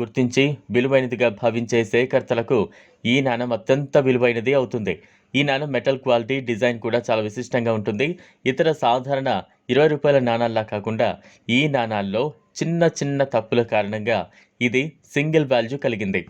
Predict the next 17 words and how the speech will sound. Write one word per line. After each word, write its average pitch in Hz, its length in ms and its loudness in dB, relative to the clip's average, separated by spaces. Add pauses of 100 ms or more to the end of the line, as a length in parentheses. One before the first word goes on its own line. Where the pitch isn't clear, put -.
(140)
ఇంకా 120 200 2 (520)
వేలాల్లో 135 460 2
పెరుగుతూ 123 360 -2
ఉంటుంది. 104 300 -2 (400)
ఈ 123 100 0
ఇరవై 143 180 2
రూపాయల 151 320 0
నాణం 120 280 -2
కూడా 120 200 0 (320)
ఒక 123 100 0 (100)
ప్రముఖ 139 280 0 (100)
వేలంలో 117 320 0 (140)
దాదాపు 110 360 0 (200)
యాభై 120 320 -2
వేల 120 200 0
రూపాయలకి 104 460 -2
అమ్ముడుపడింది. 110 500 -4